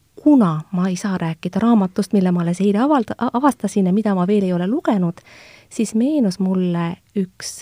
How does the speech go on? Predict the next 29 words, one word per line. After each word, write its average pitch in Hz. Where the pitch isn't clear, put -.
äh, 175
seik -
seoses 208
tema 196
alistumisega, 175
mis 196
on 190
tänaseks 196
eesti 208
keeles 175
olemas, 240
aga 202
mis 208
oli 208
ka 220
üks -
neid 196
raamatuid, 185
mida 190
ma 180
ei 170
jaksanud 185
ära 190
oodata 185
ja -
neelasin 175
siis 156
inglise 165
keeles 156